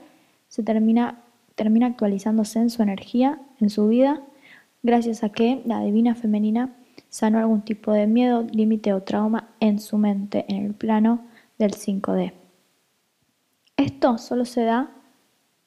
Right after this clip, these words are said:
a través de la dinámica de llamas gemelas. Una persona solamente puede influenciar en la energía de su contraparte y no del resto de las personas.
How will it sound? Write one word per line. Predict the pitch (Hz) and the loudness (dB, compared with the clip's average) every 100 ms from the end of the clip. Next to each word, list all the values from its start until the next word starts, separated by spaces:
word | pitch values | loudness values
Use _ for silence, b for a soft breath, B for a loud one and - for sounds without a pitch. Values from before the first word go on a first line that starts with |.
| _ _ _ _ | _ _ _ _
a | - 220 | -4 0
través | 226 226 | 0 0
de | 233 | 2
la | 226 | 0
dinámica | 208 208 262 247 214 | 0 0 -2 -2 -4
de | 208 | 0
llamas | 214 208 208 | 0 -2 -2
gemelas. | 214 202 208 - _ _ _ _ _ _ _ _ _ _ - | -4 -4 -6 -12 _ _ _ _ _ _ _ _ _ _ 0
Una | 240 226 | 2 2
persona | 226 - 254 254 | -4 -4 -2 0
solamente | 240 226 226 226 | 0 2 2 0
puede | 214 226 | 0 -2
influenciar | 220 214 208 208 233 254 - b b b b b b _ | -2 -2 -2 0 0 0 -4 b b b b b b _
en | 233 | 0
la | 214 | 2
energía | 214 208 - 254 254 | 2 0 -2 0 0
de | - | 0
su | 214 208 | -2 -4
contraparte | 220 214 202 196 202 - 233 - _ _ _ _ _ _ _ _ _ - | -4 -4 -4 -4 -6 -6 -8 -12 _ _ _ _ _ _ _ _ _ 2
y | 226 | 4
no | 233 247 | 6 4
del | 247 214 | 2 0
resto | 214 - 220 | -4 -4 0
de | |
las | 208 - | 0 -2
personas. | 202 - - 220 - | -6 -4 -6 -6 -10